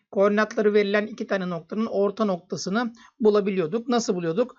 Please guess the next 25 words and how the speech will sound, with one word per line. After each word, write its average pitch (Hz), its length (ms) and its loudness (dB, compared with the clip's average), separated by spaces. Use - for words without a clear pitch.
Absislerini 226 560 0
topluyorduk, 202 400 -4
ikiye 208 340 0
bölüyorduk. 175 500 -6
Ordinatlarını 196 580 -2
topluyorduk, 185 400 -6
ikiye 208 300 0
bölüyorduk. 151 320 -8
Şimdi 302 300 -4
dörtgenler 269 520 0
kısmından 240 360 -6
hatırlayalım. 233 640 0
Paralel 254 340 0
kenarın 160 260 -8
köşegenleri 202 680 -2
birbirini 196 400 0
ortalıyor, 190 600 0
değil 190 100 -2
mi? 143 180 -4
Yani 196 220 0
şu 190 200 -2
D 208 220 4
B 220 160 4
köşegenini 208 560 0
çeksem 190 600 -4